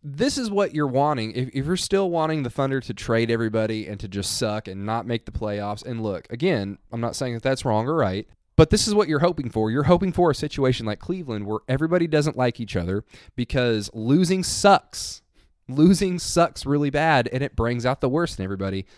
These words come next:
Kevin Love is pissed off. And I, I know he put out a sweet little Instagram post after that game, but, I mean, we all saw what we saw. He was not happy being on the floor with those guys. Now, if the Thunder tank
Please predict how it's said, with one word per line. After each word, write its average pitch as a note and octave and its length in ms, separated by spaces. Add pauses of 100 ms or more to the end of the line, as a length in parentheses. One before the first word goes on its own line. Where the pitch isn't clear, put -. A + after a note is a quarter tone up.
(160)
Kevin D#3 240
Love D#3 180
is D#3 100
pissed - 320
off. D3+ 340 (960)
And C3 140
I, - 80
I C#3 280
know D3+ 160
he E3 120
put D#3 160
out D3+ 140
a C3+ 40
sweet C#3+ 300
little C#3 160
Instagram C3 480
post B2+ 260
after A#2 280
that A#2+ 200
game, G#2+ 380
but, G#2+ 260 (380)
I A#2 40
mean, A#2 160
we A#2+ 140
all B2 160
saw B2+ 320
what B2+ 100
we B2+ 80
saw. F#2 400 (180)
He B2+ 120
was B2+ 180
not A2+ 240
happy G#2 440 (180)
being A2 220
on G2 100
the G2 60
floor F#2+ 260
with F#2 120
those F#2 180
guys. F#2 400 (120)
Now, C#3 560 (360)
if D#3+ 160
the F3 100
Thunder E3 300
tank D3+ 440